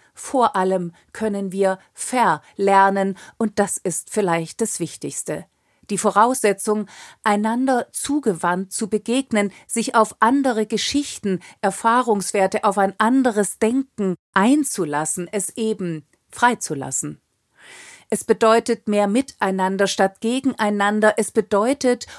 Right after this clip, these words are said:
unterschiedliche Perspektiven zusammenzudenken. Es bedeutet, zusammen zu denken.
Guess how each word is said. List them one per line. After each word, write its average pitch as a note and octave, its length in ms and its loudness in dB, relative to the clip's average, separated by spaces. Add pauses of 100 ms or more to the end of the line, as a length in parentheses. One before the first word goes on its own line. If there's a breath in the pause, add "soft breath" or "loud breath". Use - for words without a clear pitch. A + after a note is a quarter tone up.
(100)
unterschiedliche C4 920 -2
Perspektiven G#3+ 960 -2
zusammenzudenken. G3 1300 0
Es G3 160 -4
bedeutet, G3+ 720 0 (240 soft breath)
zusammen F#3 680 0 (180)
zu A#3+ 200 -6
denken. E3+ 600 -6